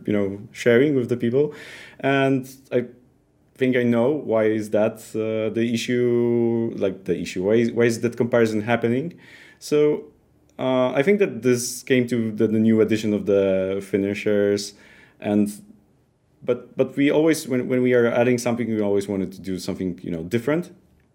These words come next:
uh, about it, about the feature. So we wanted to make it ours, not just copy, uh, the ideas, obviously.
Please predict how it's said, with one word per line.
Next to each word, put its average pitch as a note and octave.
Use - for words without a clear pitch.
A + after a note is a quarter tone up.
uh, A2
about A2+
it, D#3+
about A2
the A2+
feature. D#3+
So B2
we A#2
wanted A2+
to A2
make A2
it -
ours, B2
not G#2+
just G2
copy, F2+
uh, -
the G#2+
ideas, B2+
obviously. G2